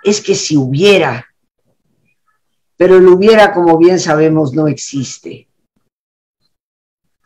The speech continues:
Renovar el sentido de nuestra vida es indispensable. Y eso nos exige aprovechar las oportunidades del aquí y del ahora.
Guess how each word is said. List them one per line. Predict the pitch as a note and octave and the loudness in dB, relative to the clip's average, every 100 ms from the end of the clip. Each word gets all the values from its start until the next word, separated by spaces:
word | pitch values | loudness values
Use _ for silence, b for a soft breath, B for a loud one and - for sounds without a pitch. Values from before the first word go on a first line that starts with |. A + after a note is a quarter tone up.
| _ | _
Renovar | F3+ F#3 E3+ E3 G3 | -2 0 2 2 2
el | G#3 | 0
sentido | G3+ F3 C#3+ F#3+ F#3 F3 | 0 0 0 0 2 2
de | D3+ | 2
nuestra | D3 C3 C#3+ | 0 -4 -2
vida | D#3 F#3 F#3 | 0 0 0
es | D#3 | -2
indispensable. | D3+ C#3 C#3 - C3 - D3 C#3+ B2 A#2 _ _ _ _ _ b b b | -4 -4 -6 -6 -8 -4 -2 -2 -4 -12 _ _ _ _ _ b b b
Y | E3 G3 | 2 2
eso | G3 G3 | 2 2
nos | F3 E3 D#3+ E3+ | 2 0 -2 -4
exige | B2+ - B3 A#3 - B2 A#2+ _ B B B | -4 -4 -4 -4 -4 -6 -8 _ B B B
aprovechar | D#3+ D3+ E3+ E3 - G#3+ A3 | -2 0 2 2 2 0 2
las | G#3+ F3 | 0 -2
oportunidades | - C3+ D3+ D3+ D#3 F3 F#3 D#3 | -4 -6 -4 0 2 4 2 2
del | C#3+ D#3+ | 2 2
aquí | D3 D3 - A#3 C#4 - | 0 -4 -6 -2 -2 -4
y | - | -4
del | D#3+ D3+ C3+ | 0 0 0
ahora. | C#3 C#3 B2+ G#2+ - | 0 0 -2 -6 -14